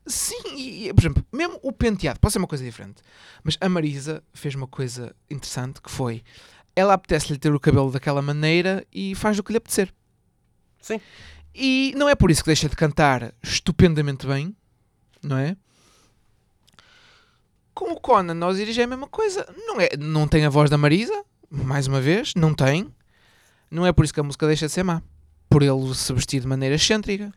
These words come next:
Speaker 2: Mas mesmo assim acho que as pessoas estão a dar um bocado de under-, a, a sub-, a subvalorizar um bocado a voz de Conan Osiris, na mesma.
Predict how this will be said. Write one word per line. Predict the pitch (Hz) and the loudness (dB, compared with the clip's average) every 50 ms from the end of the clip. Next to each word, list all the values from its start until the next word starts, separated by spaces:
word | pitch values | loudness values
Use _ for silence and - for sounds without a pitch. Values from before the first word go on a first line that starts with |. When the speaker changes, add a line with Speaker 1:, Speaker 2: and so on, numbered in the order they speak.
| _ _ _ _ _ _ _ _ | _ _ _ _ _ _ _ _
Speaker 2:
Mas | 196 190 165 | -2 0 0
mesmo | 147 143 135 131 | 2 2 0 -2
assim | 123 - - 147 | -4 -4 -6 -6
acho | 147 143 - | -8 -8 -8
que | 147 | -10
as | 135 | -12
pessoas | - - 143 131 | -10 -12 -12 -12
estão | - 139 135 135 | -10 -10 -10 -8
a | 131 | -8
dar | 131 131 127 127 | -8 -8 -8 -8
um | 127 123 | -8 -10
bocado | - - 127 127 123 131 | -10 -10 -12 -12 -12 -12
de | 131 123 123 120 120 120 127 - _ _ - 131 | -14 -12 -12 -10 -12 -12 -14 -18 _ _ -10 -10
under-, | 127 123 123 120 - 131 127 127 _ 127 | -8 -8 -10 -10 -10 -12 -14 -12 _ -12
a, | |
a | 131 127 | -12 -12
sub-, | - - - 160 147 147 - 123 120 - _ _ | -12 -12 -12 -12 -12 -12 -14 -18 -20 -20 _ _
a | 151 | -12
subvalorizar | - - - 175 165 147 147 151 139 139 135 127 131 151 151 147 | -10 -10 -10 -10 -10 -10 -10 -12 -10 -12 -12 -10 -8 -8 -6 -6
um | 135 | -8
bocado | - - 143 127 131 | -10 -10 -10 -10 -10
a | |
voz | 123 135 135 - | -10 -10 -12 -12
de | - | -12
Conan | 147 131 120 120 120 | -10 -10 -8 -8 -8
Osiris, | 113 110 104 101 95 98 101 107 | -10 -12 -14 -16 -18 -18 -16 -14
na | 110 107 | -12 -12
mesma. | 104 101 95 95 101 101 | -12 -12 -12 -14 -16 -18